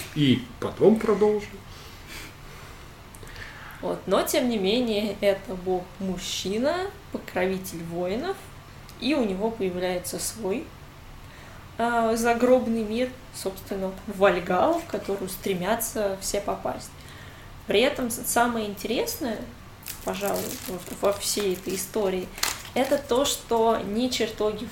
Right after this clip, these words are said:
Speaker 2: Фрей, ни Хельхейм не прекращают свое существование.
Speaker 1: Их никто не отменяет.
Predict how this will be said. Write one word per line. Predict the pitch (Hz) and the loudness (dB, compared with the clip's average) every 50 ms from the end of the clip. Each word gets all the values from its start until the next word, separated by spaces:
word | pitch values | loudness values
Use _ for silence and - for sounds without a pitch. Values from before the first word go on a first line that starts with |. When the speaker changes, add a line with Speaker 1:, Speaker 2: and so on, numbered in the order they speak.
| - | -4
Speaker 2:
Фрей, | - 190 190 214 262 330 359 349 330 | -2 0 2 2 2 2 0 0 0
ни | 277 220 208 214 220 202 185 | -2 -2 0 0 -2 -2 -2
Хельхейм | 185 - - 185 180 185 - - 240 294 370 392 370 269 | -4 -6 -6 -6 -6 -4 -2 0 0 0 0 -2 -2 -2
не | 233 214 240 262 | 0 0 0 0
прекращают | 254 - 226 220 - 247 202 - - 208 214 214 208 - - | -2 -2 -4 -4 -4 -6 -6 -2 0 2 2 2 2 -2 -4
свое | - 202 190 190 | -4 -4 -4 -4
существование. | - - - - - - - - - 190 185 190 190 185 180 - - - - - - - | -6 -8 -10 -10 -10 -10 -10 -8 -6 -4 -2 0 0 -2 -2 -4 -8 -8 -8 -8 -4 -2
Speaker 1:
Их | 156 170 - | -2 0 0
никто | 127 113 - 147 143 | 0 2 4 4 4
не | 131 117 | 6 4
отменяет. | 110 - 110 98 95 95 | 2 0 -2 -4 -4 -6